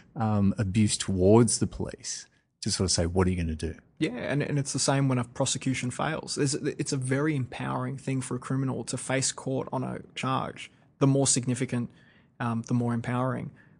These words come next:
Speaker 2: when that charge is, is withdrawn. And there are many characters who have, have walked free on murder charges, and it's because of that that they walk down the street with a gold medallion or a Maserati,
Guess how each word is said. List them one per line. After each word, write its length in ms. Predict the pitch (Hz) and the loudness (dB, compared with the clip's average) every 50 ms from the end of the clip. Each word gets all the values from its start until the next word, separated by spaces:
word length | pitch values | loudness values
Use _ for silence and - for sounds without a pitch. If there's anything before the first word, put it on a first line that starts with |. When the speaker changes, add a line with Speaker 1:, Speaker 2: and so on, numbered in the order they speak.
| _ | _
Speaker 2:
when 280 | - 123 120 117 117 117 | -4 -2 0 0 2 0
that 280 | 117 113 117 - - - | 0 -2 -4 -8 -10 -8
charge 380 | - 123 123 120 120 117 - | -4 -4 -2 -2 -4 -4 -6
is, 220 | 120 120 - - - | -6 -6 -8 -8 -8
is 200 | - 127 - - | -8 -10 -8 -8
withdrawn. 460 | 131 123 - - 127 131 139 143 - | -10 -10 -8 -6 -4 -4 -4 -4 -4
And 100 | - 127 | -4 -4
there 120 | 127 131 131 | -2 -2 -2
are 60 | 131 | -2
many 220 | 127 131 139 127 | -2 -2 -4 -4
characters 720 | - - 127 127 131 147 - - - - - 135 - - - - - _ _ _ _ _ _ | -6 -6 -6 -4 -4 -4 -6 -8 -10 -10 -8 -8 -10 -12 -14 -18 -20 _ _ _ _ _ _
who 500 | - 127 123 123 123 123 123 123 - - - | 0 0 2 2 0 0 -2 -4 -6 -6 -6
have, 120 | 127 123 - | -6 -4 -4
have 200 | 92 131 127 131 | -4 -4 -2 -2
walked 220 | 127 123 123 - | -2 -2 -4 -4
free 180 | - 127 127 123 | -4 -4 -2 -2
on 160 | 123 120 120 | -2 -2 -2
murder 220 | 123 131 147 175 | -2 -2 -2 -4
charges, 500 | 170 - - - 73 - - - - - | -4 -6 -8 -8 -8 -8 -8 -8 -6 -4
and 120 | 139 131 131 | -2 -2 -2
it's 100 | 131 - | -4 -6
because 460 | - - - - - - 131 131 135 | -8 -12 -10 -10 -8 -6 -4 -2 -2
of 140 | 147 143 143 | -2 -2 -2
that 220 | 127 123 113 - | -4 -6 -6 -8
that 100 | - 127 | -8 -6
they 100 | - 131 | -6 -4
walk 260 | 127 127 123 123 - - | -4 -4 -4 -6 -6 -6
down 200 | 131 127 123 123 | -6 -6 -4 -4
the 60 | 127 | -4
street 400 | - - - 135 131 139 139 - | -4 -6 -4 -4 -4 -4 -4 -6
with 120 | 131 131 | -6 -8
a 40 | 131 | -8
gold 280 | 127 131 127 131 131 131 | -4 -2 -2 -2 0 -2
medallion 580 | 131 123 131 131 127 131 143 139 135 131 127 | -4 -2 -2 0 0 0 0 -2 -2 -2 -4
or 160 | 123 127 127 | -4 -4 -4
a 40 | 123 | -4
Maserati, 800 | 127 127 131 127 - 127 127 127 127 131 143 135 131 131 139 139 | -2 -2 -2 0 0 0 0 0 0 0 0 -2 -4 -4 -6 -8